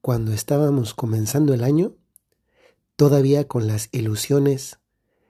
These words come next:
y los propósitos muy frescos, y para este momento,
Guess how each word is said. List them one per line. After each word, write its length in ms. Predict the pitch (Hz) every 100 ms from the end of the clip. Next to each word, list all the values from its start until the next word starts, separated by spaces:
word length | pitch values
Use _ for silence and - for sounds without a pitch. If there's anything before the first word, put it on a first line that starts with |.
| _ _ -
y 140 | 131
los 240 | 120 110 -
propósitos 800 | - 107 143 - 131 123 113 127
muy 180 | 135
frescos, 640 | 127 127 135 - 170 - - _ _ _ _ _ -
y 120 | 131
para 220 | - 113
este 240 | 131 - 139
momento, 640 | 123 127 135 135 131 127